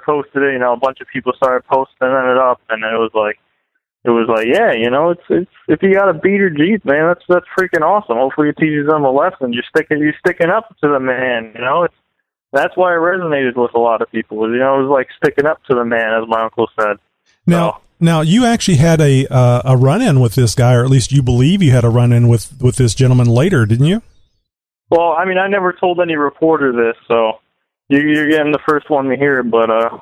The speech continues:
Speaker 1: you know, it was, it was, I was driving, I was driving, going to the highway. Anyone who's familiar with the area, it's, it's by Rutstead, it's River Road. And then I was driving, and he comes in the opposite direction. And you could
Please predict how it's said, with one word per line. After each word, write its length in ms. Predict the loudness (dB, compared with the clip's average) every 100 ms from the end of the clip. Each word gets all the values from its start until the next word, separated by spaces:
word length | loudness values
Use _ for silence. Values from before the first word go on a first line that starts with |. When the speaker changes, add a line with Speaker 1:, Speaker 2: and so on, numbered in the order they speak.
| -4
Speaker 1:
you 80 |
know, 180 | -2 0
it 140 | 0 0
was, 160 | -2 0
it 80 | 0
was, 180 | 0 0
I 40 | 0
was 160 | 0 -2
driving, 680 | -2 -2 -2 -4 -4 -6 -2
I 100 | -2
was 140 | -2
driving, 460 | -2 -2 -4 -6 -4
going 220 | -4 -4 -2
to 60 |
the 160 | -2 0
highway. 460 | -2 -2 -2 -2 -4 _ _ _ _ _ _ -4
Anyone 340 | -2 -2 -2
who's 160 | -4 -6
familiar 360 | -4 -2 0
with 100 | -4 -4
the 60 | -4
area, 400 | -4 -2 -2 -2
it's, 80 | -4 -14 -12
it's 140 | -14 -4
by 140 | -2 -2
Rutstead, 480 | -2 -4 -4 -4 -4
it's 140 | -4 -4
River 280 | -2 0 0
Road. 300 | 0 -2 -4 _ _ _ _ _ _ _
And 100 | -4 0
then 60 |
I 60 | 0
was 180 | 0 -2
driving, 480 | -2 0 -2 -2 -6 -8 -10
and 320 | -6 -6 -10 -20 _
he 120 | -8
comes 260 | -4 -4 -4
in 80 | -2
the 100 | -2
opposite 400 | -2 -4 -14 -4
direction. 600 | -2 0 -4 -10 -20 -20 _ -12
And 120 | -10
you 60 | -10
could 120 | -12